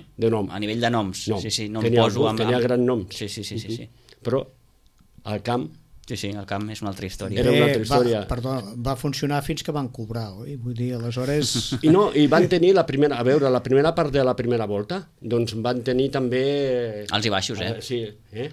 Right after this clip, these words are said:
Speaker 3: Hi havia manera
Speaker 1: Eh,
Speaker 3: d'arrencar.
Speaker 1: a mi m'agrada molt el, l'equip a Roquetenc, quan van anar al camp del Roquetenc. A partir d'allà ja va començar a canviar, després va venir la davallada perquè no cobraven,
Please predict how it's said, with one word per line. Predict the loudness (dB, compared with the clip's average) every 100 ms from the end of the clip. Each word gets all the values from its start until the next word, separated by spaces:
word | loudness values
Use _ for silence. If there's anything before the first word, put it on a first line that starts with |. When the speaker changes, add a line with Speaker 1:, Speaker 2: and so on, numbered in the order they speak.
| -8
Speaker 3:
Hi |
havia | -4 0
manera | 2 4 4
Speaker 1:
Eh, | 4
Speaker 3:
d'arrencar. | 2 -2 -4 -6 -6 -8
Speaker 1:
a | 4
mi | 6
m'agrada | 8 8 6 4 4
molt | 4 4 4 0
el, | -6 -4
l'equip | -2 0 0 0
a | -2 -2 -2 0
Roquetenc, | 0 -2 0 2 2
quan | 0 -2
van | 0
anar | 0 0
al | -4
camp | -4 -4
del | -2
Roquetenc. | -2 -4 -2 -4 -4
A | -6
partir | -2 2 2
d'allà | 2 2
ja | 0
va | -2
començar | -4 -4 -4
a | -4
canviar, | -2 0 -2 -4
després | -4 -2 -2
va |
venir | -2 -2 0 0
la | 0
davallada | -2 -2 -2 -4
perquè | -4 -4
no | -4 -2
cobraven, | 0 2 0